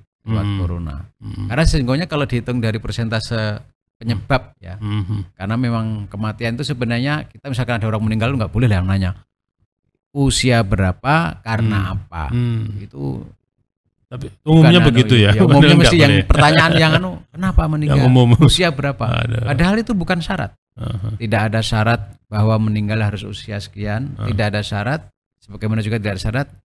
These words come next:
Speaker 1: meninggal karena
Speaker 2: Hmm.
Speaker 1: apa. Dan itu sudah banyak dicontohkan oleh siapapun, mulai dari Nabi sampai sahabat, ya. Semuanya dicontohkan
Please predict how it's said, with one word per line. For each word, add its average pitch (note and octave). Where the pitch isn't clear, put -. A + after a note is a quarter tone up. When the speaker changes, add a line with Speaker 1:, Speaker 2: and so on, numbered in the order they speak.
Speaker 1:
meninggal G#2
karena F#2+
Speaker 2:
Hmm. G2+
Speaker 1:
apa. D#2+
Dan G2+
itu C#3+
sudah C3+
banyak C3+
dicontohkan B2
oleh F2+
siapapun, A#2
mulai G#2
dari F#2+
Nabi G#2
sampai G2
sahabat, G2
ya. F2+
Semuanya A#2
dicontohkan C#3+